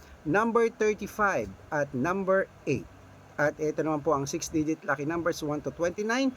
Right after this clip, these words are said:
or one to twenty-five, mga kalaki. Kunin mo na. Number nineteen, number twenty-two, number twenty-four, number four, number seven, at number ten.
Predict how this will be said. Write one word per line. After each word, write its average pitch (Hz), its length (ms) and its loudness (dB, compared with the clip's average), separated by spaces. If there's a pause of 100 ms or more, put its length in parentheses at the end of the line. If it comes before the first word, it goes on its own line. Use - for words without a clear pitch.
(280)
or 170 160 2
one 156 240 0
to 165 80 -8
twenty-five, 156 480 -2
mga 147 240 0
kalaki. 147 480 0 (400)
Kunin 131 400 2
mo 165 80 4
na. 107 240 0 (160)
Number 120 560 0 (960)
nineteen, 165 640 0 (400)
number 208 460 2
twenty-two, 165 680 -4 (400)
number 196 480 0
twenty-four, 175 800 -2 (400)
number 220 480 2
four, 156 480 0 (400)
number 226 400 2
seven, 143 560 0 (320)
at 143 160 0
number 170 640 2 (160)
ten. 101 320 -4